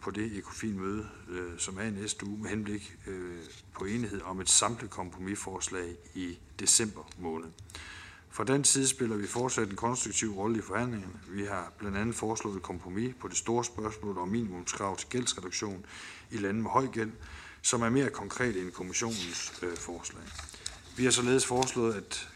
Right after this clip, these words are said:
gælden skal reduceres med en til en komma fem procent af B N P per år i gennemsnit over en fireårig periode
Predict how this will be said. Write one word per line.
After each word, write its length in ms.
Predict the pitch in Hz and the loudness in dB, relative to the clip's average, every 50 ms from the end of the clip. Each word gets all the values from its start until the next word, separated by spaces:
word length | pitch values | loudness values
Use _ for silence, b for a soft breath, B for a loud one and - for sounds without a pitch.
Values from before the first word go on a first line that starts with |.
| - | -2
gælden 260 | - 131 131 123 104 92 | 2 4 4 4 4 2
skal 180 | - - 98 | 0 0 -2
reduceres 600 | 92 95 90 92 - 120 120 113 98 90 - - | -4 -4 0 2 2 4 4 4 2 2 -2 -4
med 100 | 104 98 87 | -6 -8 -6
en 200 | 117 127 127 104 | -4 -2 0 0
til 120 | 95 - - - | -2 -2 -2 -2
en 260 | 120 117 110 92 - B B B B B B B B B B - | 0 0 0 -2 -4 B B B B B B B B B B -8
komma 200 | - 107 92 - | -4 -4 -2 2
fem 180 | - 131 127 123 | 4 4 4 4
procent 480 | - - - - - 113 113 110 - 95 | 0 4 4 6 6 6 4 0 -2 -6
af 100 | 90 85 | -6 -4
B 40 | |
N 160 | 92 90 87 80 - | -4 -4 -4 0 4
P 240 | - 123 120 104 - | 4 4 4 4 0
per 120 | - 92 | -4 -2
år 280 | 87 107 120 113 101 85 | 0 2 2 2 0 -2
i 80 | 90 | -4
gennemsnit 500 | - - 110 123 131 127 - 113 101 98 | -2 0 2 2 2 2 0 -2 -2 -2
over 160 | - 92 92 | -2 -2 -2
en 80 | 87 90 | -2 -2
fireårig 320 | 92 110 117 117 101 90 | 0 2 4 4 4 2
periode 400 | - - 92 95 104 117 120 120 | 0 -2 0 2 4 4 4 2